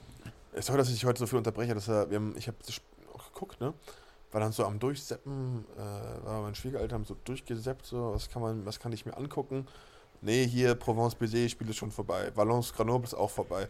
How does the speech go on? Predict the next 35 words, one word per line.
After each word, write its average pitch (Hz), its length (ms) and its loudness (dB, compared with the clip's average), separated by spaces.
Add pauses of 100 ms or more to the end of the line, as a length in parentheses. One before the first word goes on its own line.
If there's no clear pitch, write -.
(300)
Äh, 104 80 2
Brive 113 240 2
Carcassonne 113 500 4
ist 113 100 -2
auch 123 180 8
vorbei 120 440 10
und 104 240 0
jetzt 104 220 4
haben 110 140 2
wir 107 80 8
auch 104 120 4
verloren 110 300 4
mit 113 80 2
Oyonnax 104 380 -2
Nevers. 107 320 4 (640)
Aber 104 160 8
bei 107 180 6
dem 101 120 2
Spiel 120 320 0
dax - 260 0
Colomiers 147 380 4 (240)
hab - 120 -4
ich 123 80 -2
drauf - 200 8
geklickt, 190 340 4
da 120 80 8
sehe 117 160 8
ich 113 60 -2
da 107 140 8
drei 110 240 10
gelbe 117 240 8
Karten. 104 400 12 (140)
Da 101 140 4
wusste 123 260 6
ich, 127 200 4